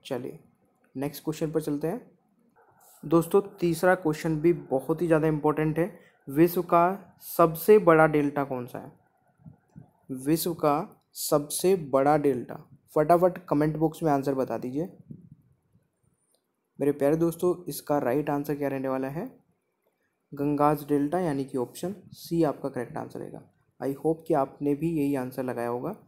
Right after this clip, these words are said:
गंगाज डेल्टा विश्व का सबसे बड़ा डेल्टा है दोस्तों, ये आपको याद रखना है। क्वेश्चन नंबर थ्री था, नेक्स्ट क्वेश्चन पर चलते हैं। दोस्तों, क्वेश्चन नंबर फ़ोर आपका क्या कहता है, निम्नलिखित में से किस देश के साथ चीन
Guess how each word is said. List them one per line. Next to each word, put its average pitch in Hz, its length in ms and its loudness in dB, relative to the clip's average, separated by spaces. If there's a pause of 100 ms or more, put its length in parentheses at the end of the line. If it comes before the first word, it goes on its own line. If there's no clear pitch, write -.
(300)
गंगाज 143 420 0
डेल्टा 131 300 -2
विश्व 135 320 -6
का 165 120 -2
सबसे 147 520 0
बड़ा 160 220 4
डेल्टा 120 320 -6
है 117 60 -8
दोस्तों, 117 320 -12 (480)
ये 131 60 -2
आपको 131 240 -4
याद 120 100 -4
रखना 120 180 -8
है। 113 60 -8
क्वेश्चन 143 300 -6
नंबर 143 200 -2
थ्री 170 220 -2
था, 180 180 -4 (380)
नेक्स्ट 143 200 -4
क्वेश्चन 127 260 -8
पर 165 120 0
चलते 127 260 -8
हैं। - 160 -14 (1200)
दोस्तों, 151 280 2
क्वेश्चन 165 460 0
नंबर 190 380 2
फ़ोर 190 420 0
आपका 175 280 0
क्या 156 160 -4
कहता 127 300 -8
है, 151 180 -8 (340)
निम्नलिखित 151 440 0
में 170 180 0
से 190 260 0
किस 147 340 -4
देश 151 240 -2
के 151 140 -6
साथ 156 240 -4 (180)
चीन 175 340 -4